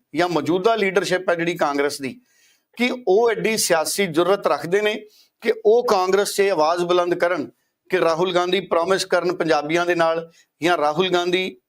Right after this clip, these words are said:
ਇਸ ਗੱਲ ਦੇ ਉੱਤੇ ਖੁੱਲ੍ਹ ਕੇ ਆਪਣਾ ਪੱਖ ਰੱਖਣ ਔਰ ਇਹ ਪ੍ਰੋਮਿਸ ਕਰਨ ਫਿਊਚਰ ਦੇ ਲਈ ਕਿ ਜਿਹੜੀਆਂ ਗਲਤੀਆਂ, ਇਤਿਹਾਸਿਕ ਗਲਤੀਆਂ ਪੁਰਾਣੇ ਸਮੇਂ 'ਚ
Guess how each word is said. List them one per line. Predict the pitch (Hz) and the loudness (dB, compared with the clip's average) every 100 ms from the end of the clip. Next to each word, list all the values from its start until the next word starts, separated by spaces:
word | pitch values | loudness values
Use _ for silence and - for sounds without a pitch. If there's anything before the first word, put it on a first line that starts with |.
| - | 0
ਇਸ | 220 214 | 0 0
ਗੱਲ | 180 165 170 | 0 0 0
ਦੇ | 165 175 | -2 -2
ਉੱਤੇ | 156 - 180 | -2 -4 -4
ਖੁੱਲ੍ਹ | - - 226 233 | -4 -2 0 0
ਕੇ | 180 135 - _ _ _ _ _ _ - - - - - | -2 -2 -6 _ _ _ _ _ _ -20 -20 -20 -20 -4
ਆਪਣਾ | 165 165 180 180 | -4 -2 0 -2
ਪੱਖ | 175 175 180 190 | 0 -2 0 -2
ਰੱਖਣ | 180 196 214 214 - _ _ _ 208 | 0 0 -2 -2 -10 _ _ _ 0
ਔਰ | 226 | 0
ਇਹ | |
ਪ੍ਰੋਮਿਸ | 226 220 220 208 - | 2 2 2 0 0
ਕਰਨ | 190 175 | 0 0
ਫਿਊਚਰ | 170 202 208 214 175 | -2 -2 2 0 2
ਦੇ | 170 | -2
ਲਈ | 139 120 - _ - | -2 -8 -16 _ -6
ਕਿ | 240 | -4
ਜਿਹੜੀਆਂ | 127 151 233 254 254 | 0 0 2 2 0
ਗਲਤੀਆਂ, | 202 190 185 190 190 | 0 -2 -2 0 0
ਇਤਿਹਾਸਿਕ | 151 160 151 175 - 208 175 | 0 0 -2 -2 -4 -8 -2
ਗਲਤੀਆਂ | 165 170 175 175 | -2 0 0 0
ਪੁਰਾਣੇ | 170 160 147 175 185 | 2 0 0 0 0
ਸਮੇਂ | 185 165 | -2 0
'ਚ | 170 | 0